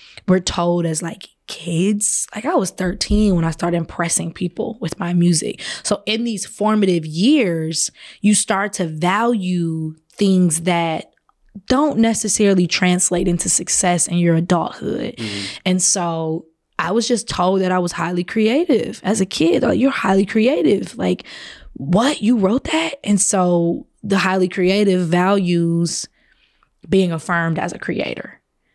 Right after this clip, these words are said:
Speaker 1: The hustler values making some money.
Speaker 2: There we go. There
Speaker 1: So
Speaker 2: we go.
Speaker 1: be a highly creative hustler.
Speaker 2: Right. Exactly.
Speaker 1: Yeah.
Speaker 2: Because capitalism, of course.
Speaker 1: Yeah.
Speaker 2: Yeah, be
Speaker 1: Don't get
Speaker 2: like
Speaker 1: left
Speaker 2: that.
Speaker 1: behind.
Speaker 2: Exactly. Please
Speaker 1: Yeah.
Speaker 2: don't. Please
Speaker 1: Yeah.
Speaker 2: don't.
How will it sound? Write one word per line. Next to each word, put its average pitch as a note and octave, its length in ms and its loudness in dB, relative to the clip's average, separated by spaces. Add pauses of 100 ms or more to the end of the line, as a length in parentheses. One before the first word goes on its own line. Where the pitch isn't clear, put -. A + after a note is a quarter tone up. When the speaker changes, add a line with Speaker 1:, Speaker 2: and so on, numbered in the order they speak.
(120)
Speaker 1:
The F3 80 -4
hustler D#4+ 640 -2
values G#3 760 2
making F3 280 2
some F3+ 160 -4
money. F3 300 -10 (220)
Speaker 2:
There G2 120 -8
we G2 100 -10
go. G2+ 240 -10 (840)
There - 60 -4
Speaker 1:
So G#3 120 2
Speaker 2:
we F#3+ 60 -2
go. G#3+ 60 -2
Speaker 1:
be A#3 140 2
a A3+ 60 0
highly G3+ 260 -4
creative F3+ 320 -6
hustler. F3 340 -14 (220)
Speaker 2:
Right. G2+ 260 -4 (280)
Exactly. G#2 460 -6
Speaker 1:
Yeah. G#2 60 -14
Speaker 2:
Because A2 460 -2
capitalism, G#2+ 680 -4
of G2 140 -16
course. - 300 -8 (140)
Speaker 1:
Yeah. C4+ 460 0
Speaker 2:
Yeah, D3+ 220 -2
be - 40 -6
Speaker 1:
Don't C#4+ 100 0
get F4 80 -2
Speaker 2:
like D4+ 80 0
Speaker 1:
left B3+ 160 2
Speaker 2:
that. - 40 -4
Speaker 1:
behind. G#3+ 420 -4
Speaker 2:
Exactly. A2+ 560 -2 (120)
Please C#3+ 240 2
Speaker 1:
Yeah. B3+ 60 4
Speaker 2:
don't. G3 220 0 (200)
Please G#3 320 0
Speaker 1:
Yeah. F3 60 -10
Speaker 2:
don't. - 320 -4